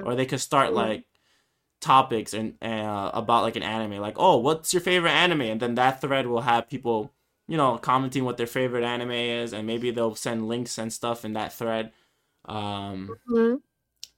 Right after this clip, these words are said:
Speaker 1: and it's, and it's, like, but in the end, but then at the same board, there'll be another topic, like, "Oh, who's the best,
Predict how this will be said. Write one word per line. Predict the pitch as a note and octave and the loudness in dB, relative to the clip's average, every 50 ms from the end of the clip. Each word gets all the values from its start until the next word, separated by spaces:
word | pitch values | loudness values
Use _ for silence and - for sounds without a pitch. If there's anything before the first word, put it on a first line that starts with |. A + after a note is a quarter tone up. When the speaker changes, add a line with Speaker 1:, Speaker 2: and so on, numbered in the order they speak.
| _ - | _ -4
Speaker 1:
and | A#2+ C3 | -2 -2
it's, | C3 B2+ - - | -2 -2 -4 -6
and | - B2 A#2+ A#2+ | -6 -6 -4 -4
it's, | A#2+ A#2 - - - | -4 -6 -8 -6 -4
like, | B2+ A#2+ A2+ A2 G#2+ - - _ _ _ _ _ _ _ _ _ _ _ _ _ _ _ _ _ _ _ _ _ _ _ _ _ _ _ _ _ _ _ _ - | -2 0 0 0 -2 -6 -12 _ _ _ _ _ _ _ _ _ _ _ _ _ _ _ _ _ _ _ _ _ _ _ _ _ _ _ _ _ _ _ _ -14
but | - - D#3 D#3+ | -4 2 4 4
in | - - C3 C3 | 4 4 2 2
the | C3 | 2
end, | G#2 C3+ C#3 C3+ - | 2 2 0 0 0
but | - C#3 - | 0 0 2
then | D3+ D3+ D3+ | 2 2 2
at | - | 2
the | C#3+ C3 | 0 0
same | - D3 C#3+ C#3+ C#3+ | 0 2 2 2 2
board, | C3+ C3+ C3+ C#3 C#3+ C3 | 4 4 4 4 4 4
there'll | B2 B2 A#2+ | 2 2 2
be | B2+ | 2
another | A#2+ A#2+ A#2+ B2 A#2+ | 2 2 2 2 2
topic, | A#2+ - A#2+ A#2+ A#2+ A#2+ A#2+ A2 | 2 4 4 4 4 4 0 -2
like, | A2+ A2 A2 - | -2 -2 -2 2
"Oh, | - C#3+ D3 C#3 B2+ A#2 A2 G#2+ | 4 6 8 8 8 6 4 2
who's | A#2+ C3+ C3+ A#2+ | 0 -2 -2 0
the | C#3+ C3+ | 0 0
best, | A#2 C#3 D3 C#3+ C#3+ C#3+ C#3+ C#3 - - - | 2 4 4 6 6 6 6 2 0 -6 -10